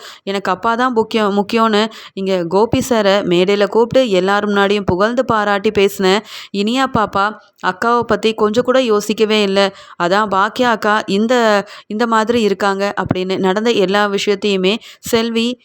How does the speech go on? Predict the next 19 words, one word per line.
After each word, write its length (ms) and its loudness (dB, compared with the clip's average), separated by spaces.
இங்க 180 -2
ஈஸ்வரி 420 -2
கிட்ட 200 -2
சொல்ல, 300 0
இதை 240 0
கேட்ட 300 0
உடனே 360 2
ஈஸ்வரி 480 0
சொல்றாங்க, 380 0
"இதெல்லாம் 460 0
நடக்கும்னு 480 -2
எனக்கு 280 -2
நல்லாவே 500 0
தெரியும். 420 0
இனியாவோட 540 2
குணம் 280 0
உனக்கு 240 -2
தெரியாதா 480 2
பாக்கியா? 420 0